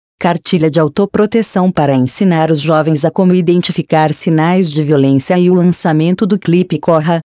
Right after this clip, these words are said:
em parceria com a banda paulistana Palavra Cantada. Segundo o Anuário Brasileiro de Segurança Pública de dois mil e vinte e três,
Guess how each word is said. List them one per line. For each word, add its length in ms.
em 120
parceria 680
com 200
a 60
banda 320
paulistana 680
Palavra 560
Cantada. 680
Segundo 560
o 40
Anuário 380
Brasileiro 600
de 120
Segurança 640
Pública 460
de 120
dois 280
mil 180
e 40
vinte 300
e 40
três, 480